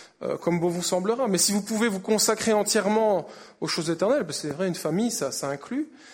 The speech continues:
Euh, avoir une famille, c'est aussi le royaume de Dieu, dans nos maisons ou alentour de nous. Et donc, il y a vraiment une non-éducation. Un tabou du passé ou pour une autre raison, bon, on s'en fout, on va pas refaire le, le passé.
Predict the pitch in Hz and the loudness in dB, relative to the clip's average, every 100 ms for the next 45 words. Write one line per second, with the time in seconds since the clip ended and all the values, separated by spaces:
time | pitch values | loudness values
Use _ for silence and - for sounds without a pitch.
0 | - _ - 143 139 139 143 50 - - | -20 _ -6 -4 -2 -4 -6 -8 -8 -4
1 | 147 165 165 165 180 - 147 - 220 190 | 0 0 0 0 0 -2 -4 -4 -2 0
2 | 180 175 165 151 185 254 - - _ _ | 0 0 -2 -4 -4 -6 -8 -20 _ _
3 | _ _ _ _ _ _ - _ _ 147 | _ _ _ _ _ _ -20 _ _ -4
4 | 165 175 170 160 196 240 190 165 - 160 | 0 2 0 -2 -2 -4 -6 -6 -8 -6
5 | 160 165 165 170 202 254 - - - - | -8 -6 -4 -2 -2 -6 -12 -20 -20 -20
6 | - - - 180 180 233 226 208 208 240 | -20 -12 0 2 4 2 2 2 4 4
7 | 226 226 220 196 202 180 - 139 - - | 4 4 4 2 0 -2 -2 -6 -10 -20
8 | - 160 156 202 190 196 196 180 - 208 | -6 -4 0 2 4 2 2 2 2 2
9 | 214 196 - 165 170 180 180 - 151 160 | 2 2 0 0 2 2 0 -4 -2 0
10 | 190 156 151 147 131 196 160 - 147 - | 0 0 -2 -4 -4 -4 -4 -4 -8 -6
11 | 143 143 143 139 139 139 139 - 220 | -4 -4 -6 -6 -8 -6 -2 0 0